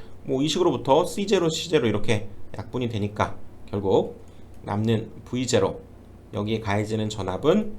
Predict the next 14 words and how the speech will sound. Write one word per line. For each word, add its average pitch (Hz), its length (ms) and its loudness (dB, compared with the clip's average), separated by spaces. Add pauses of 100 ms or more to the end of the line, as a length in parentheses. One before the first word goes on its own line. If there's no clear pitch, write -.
(500)
이천 123 460 -2
볼트가 135 440 2
돼야 98 200 0
되겠네요. 104 520 -4 (720)
사 - 320 0
번이 143 260 2
답이 113 280 -6
되는 110 200 -4
거죠. 139 520 -2 (200)
그래서 165 520 8 (300)
이 143 120 -4
콘덴서 226 540 6
자체는, 165 680 4 (200)
음, 92 560 -10